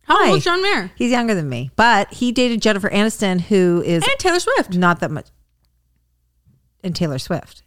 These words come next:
Speaker 2: That's true.
Speaker 1: John Mayer. Cute.
Speaker 2: Very cute.
Speaker 1: Educated on music.
Speaker 2: Yeah.
Speaker 1: When guys talk about education on music,
Speaker 2: it's very attractive.
Speaker 1: very handsome.
Speaker 2: Yeah. Um, we're ending this now.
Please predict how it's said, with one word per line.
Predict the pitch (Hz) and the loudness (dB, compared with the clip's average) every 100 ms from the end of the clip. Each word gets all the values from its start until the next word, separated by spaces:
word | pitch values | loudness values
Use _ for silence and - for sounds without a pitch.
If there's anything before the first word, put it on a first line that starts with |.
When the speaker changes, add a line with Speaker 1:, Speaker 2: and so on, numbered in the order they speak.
| _ - | _ -20
Speaker 2:
That's | - | -20
true. | - 320 | -8 -6
Speaker 1:
John | 339 | -2
Mayer. | 330 202 - _ _ _ _ _ _ | -2 -4 -8 _ _ _ _ _ _
Cute. | - 254 - - _ _ _ _ _ | -8 -8 -8 -20 _ _ _ _ _
Speaker 2:
Very | 160 139 | -8 -8
cute. | 131 - - | -8 -16 -12
Speaker 1:
Educated | 254 311 285 247 208 | -8 -6 -4 -4 -2
on | 202 190 | -2 -2
music. | 202 196 170 - - - - _ _ _ _ | -4 -4 -8 -12 -20 -20 -20 _ _ _ _
Speaker 2:
Yeah. | 156 160 156 - _ _ - | -4 -2 -2 -8 _ _ -2
Speaker 1:
When | 233 | 2
guys | 214 220 262 | 2 0 -2
talk | 320 311 | -8 -6
about | 262 247 - _ _ _ - | -4 -4 -6 _ _ _ -6
education | 190 190 190 185 190 190 | -4 -2 -2 -2 -2 -2
on | 180 | 0
music, | 175 185 302 320 - - _ _ _ _ _ _ - | 0 0 -2 -4 -14 -20 _ _ _ _ _ _ -20
Speaker 2:
it's | - | -4
very | 175 147 117 | -2 -2 -6
attractive. | - 104 139 - | -8 -10 -8 -6
Speaker 1:
very | 233 220 | -4 -2
handsome. | 180 - 208 202 175 165 - _ | -4 -6 -8 -6 -8 -10 -12 _
Speaker 2:
Yeah. | 110 - 123 _ _ _ | -20 -18 -20 _ _ _
Um, | 196 190 185 185 180 - _ _ _ | 2 4 2 0 -4 -8 _ _ _
we're | 185 220 | -2 0
ending | 180 180 151 | 2 0 -2
this | 117 - | -4 -6
now. | 98 107 | -8 -8